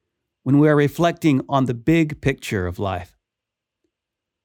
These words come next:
Q two is where we engage in long-term planning, long-term reflection,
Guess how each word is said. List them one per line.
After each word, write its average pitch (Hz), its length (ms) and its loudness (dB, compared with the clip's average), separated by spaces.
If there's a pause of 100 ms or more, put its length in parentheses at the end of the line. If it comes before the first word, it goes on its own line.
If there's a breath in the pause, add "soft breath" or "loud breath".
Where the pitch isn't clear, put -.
(760)
Q 202 200 2
two 214 300 4
is 180 140 2
where 175 200 2
we 170 160 4
engage 165 400 4
in 170 120 2
long-term 170 560 0
planning, 160 540 -2 (760)
long-term 170 760 2
reflection, 160 680 -4